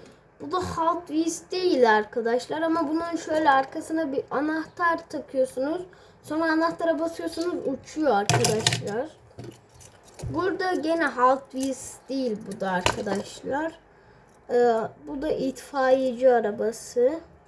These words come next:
Kamyonu mu desem, arabamı mı desem. Kamyonu arkadaşlar, itfaiyeci kamyonu. Burada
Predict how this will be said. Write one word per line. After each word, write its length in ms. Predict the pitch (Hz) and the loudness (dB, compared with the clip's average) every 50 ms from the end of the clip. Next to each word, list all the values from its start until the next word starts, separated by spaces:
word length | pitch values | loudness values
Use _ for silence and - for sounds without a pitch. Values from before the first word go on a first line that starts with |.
| - - - | -20 -20 -20
Kamyonu 440 | - - - 208 226 220 220 226 233 | -18 -10 -6 -4 0 0 0 0 2
mu 160 | 233 240 233 | 0 0 2
desem, 300 | 220 220 220 - 294 269 | 2 0 -2 -2 -4 -4
arabamı 320 | 214 226 226 220 226 214 226 233 - - - - - - - 254 247 | -4 -4 -4 -4 -4 -2 2 4 4 4 6 8 8 8 8 6 2
mı 120 | 240 214 | -2 -4
desem. 420 | - 214 - - - - 311 285 - - - - - _ _ _ _ _ _ _ _ _ _ - - - - - _ - _ _ - _ _ - - | -4 -6 -6 -8 -12 -10 -10 -10 -12 -14 -18 -20 -20 _ _ _ _ _ _ _ _ _ _ -20 -20 -20 -20 -20 _ -20 _ _ -20 _ _ -10 -4
Kamyonu 520 | - - 349 381 392 381 381 359 320 277 220 214 | 0 4 6 8 8 8 6 4 4 4 4 2
arkadaşlar, 600 | 202 - - - 247 202 214 214 - 240 190 202 | 0 -2 -6 -8 -6 -6 -6 -6 -4 -4 -2 -2
itfaiyeci 640 | 294 - - - - - 233 220 214 - - - - | -2 -4 -2 0 2 4 4 4 2 0 -4 -8 -10
kamyonu. 540 | - 220 226 240 240 262 285 302 320 339 330 - - - - - - - - - 285 | -8 -6 -4 -2 -2 -2 -2 -2 -2 -4 -4 -10 -14 -20 -20 -20 -20 -20 -16 -10 -8
Burada 240 | 294 269 311 349 | -4 0 2 2